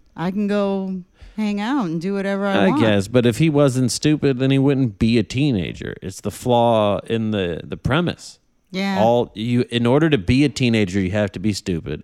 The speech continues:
Speaker 2: And if you're stupid, you are a teenager. Those are the same thing.
Speaker 1: I guess. And the
Speaker 2: He doesn't, he didn't have enough life experience. <laughs>
Speaker 1: That, yeah, he was, he was dorky.
Speaker 2: He was dorky,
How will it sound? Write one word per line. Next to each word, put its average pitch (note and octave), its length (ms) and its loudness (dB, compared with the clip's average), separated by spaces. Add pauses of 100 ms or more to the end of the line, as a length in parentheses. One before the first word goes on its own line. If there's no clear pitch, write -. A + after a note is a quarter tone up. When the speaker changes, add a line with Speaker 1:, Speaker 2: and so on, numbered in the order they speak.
Speaker 2:
And G2+ 100 -6
if F2+ 120 -8
you're F2+ 80 -8
stupid, A2 420 -2
you F#2 160 -4
are F2+ 120 -2
a E2+ 60 -4
teenager. G2 560 -6
Those F2+ 280 -6
are - 20 -10
the D#2+ 100 -10
same E2 280 -6
thing. - 320 -14 (440)
Speaker 1:
I F3+ 140 -6
guess. D#3+ 540 -8 (1200)
And F3+ 300 -6
the F3+ 160 -4
Speaker 2:
He G#2+ 60 -4
doesn't, A#2 260 0
he A#2+ 80 0
didn't C#3 180 2
have C#3 120 2
enough B2+ 260 -2
life A#2 380 0
experience. A2+ 920 -4
<laughs> - 320 -14 (1400)
Speaker 1:
That, E3 300 -10
yeah, D3 360 -8
he F3 180 -8
was, E3 320 -10
he G#3 220 -6
was E3+ 160 -4
dorky. D3 540 -2 (380)
Speaker 2:
He G3 100 -2
was G#3 160 4
dorky, C#3 460 4